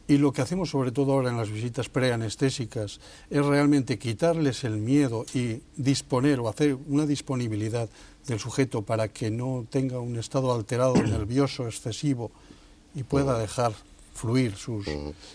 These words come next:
Speaker 1: eh, su, su vida. La cuestión es que,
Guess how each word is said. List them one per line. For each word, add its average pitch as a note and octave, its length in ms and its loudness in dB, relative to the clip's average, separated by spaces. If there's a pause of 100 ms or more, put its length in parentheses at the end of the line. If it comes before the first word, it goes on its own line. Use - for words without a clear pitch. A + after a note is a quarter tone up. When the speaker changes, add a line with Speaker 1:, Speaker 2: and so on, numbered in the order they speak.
(600)
Speaker 1:
eh, B2 420 2
su, A#2 280 -2 (340)
su - 200 2
vida. C3+ 280 -2 (640)
La C#3+ 100 6
cuestión D#3 380 4
es F3+ 180 0
que, C3 460 2